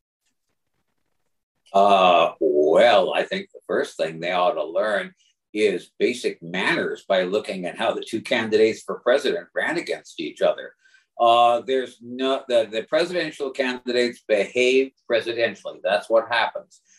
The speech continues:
You make speeches arguing what your principles are. There's never a single personal insult anywhere in there. You may not even refer to the other person. You refer to what our party stands for and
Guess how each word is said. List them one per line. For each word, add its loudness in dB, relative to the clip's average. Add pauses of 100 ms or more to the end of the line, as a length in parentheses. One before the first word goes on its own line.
(180)
You -2
make 0
speeches -2
arguing 4
what -4
your -4
principles -2
are. 2 (420)
There's -2
never -4
a -2
single -6
personal -8
insult 2
anywhere 2
in -10
there. 2
You -4
may -4
not 0
even -4
refer 0
to -6
the -6
other -6
person. -8 (300)
You 0
refer 4
to 2
what 0 (160)
our 0
party 0
stands -6
for 2
and -10